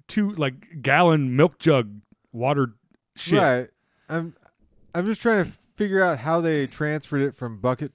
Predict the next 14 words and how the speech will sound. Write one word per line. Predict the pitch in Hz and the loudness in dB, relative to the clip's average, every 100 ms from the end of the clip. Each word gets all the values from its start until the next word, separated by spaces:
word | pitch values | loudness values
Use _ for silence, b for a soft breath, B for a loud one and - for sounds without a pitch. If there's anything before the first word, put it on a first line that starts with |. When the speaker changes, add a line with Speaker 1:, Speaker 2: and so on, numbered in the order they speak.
| _ | _
Speaker 2:
to | - | -4
Speaker 1:
Cups. | 117 156 - - _ _ _ _ _ _ - | 2 2 2 -10 _ _ _ _ _ _ -8
It | 156 | -8
literally | 135 135 160 170 165 | -2 4 6 8 6
showed | 151 165 156 | 6 6 4
this | 139 | 4
lady. | 143 139 | 2 4
They're | 120 | 4
standing | 117 135 127 | 0 -2 0
there | 123 120 | 0 -2
like, | 117 | -4
"So, | - 170 | -4 -2
uh, | 160 | 0
Speaker 2:
Okay. | 123 117 | 0 -2